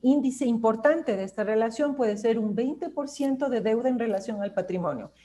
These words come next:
y esto ha bajado. Antes se toleraba hasta el treinta por ciento. Ahora no podemos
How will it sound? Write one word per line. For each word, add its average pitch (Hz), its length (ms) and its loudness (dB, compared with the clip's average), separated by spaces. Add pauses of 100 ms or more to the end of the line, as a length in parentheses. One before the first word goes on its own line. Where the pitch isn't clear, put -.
(120)
y 220 80 4
esto 226 180 2
ha 247 60 6
bajado. 185 520 2 (220)
Antes 247 320 -2
se 285 140 -2
toleraba 262 720 4
hasta 208 300 -2
el 202 100 -4
treinta 208 360 -2
por 170 120 -8
ciento. 139 400 -10 (580)
Ahora 226 680 2
no 247 340 2
podemos 262 840 4